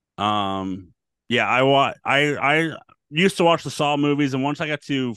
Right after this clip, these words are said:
four, and four became the torture porn,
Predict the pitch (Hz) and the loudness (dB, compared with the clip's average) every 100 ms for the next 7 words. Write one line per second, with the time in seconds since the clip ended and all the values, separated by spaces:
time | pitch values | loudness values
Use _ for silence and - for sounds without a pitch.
0 | _ 135 131 139 156 156 _ _ _ - | _ -2 -2 0 -4 -8 _ _ _ -10
1 | 127 113 - 131 135 131 143 131 123 113 | -8 -8 -4 -2 -2 -4 -6 -4 -4 -6
2 | - 131 - 135 - 143 139 147 | -4 -6 -6 -12 -8 -6 -4 -6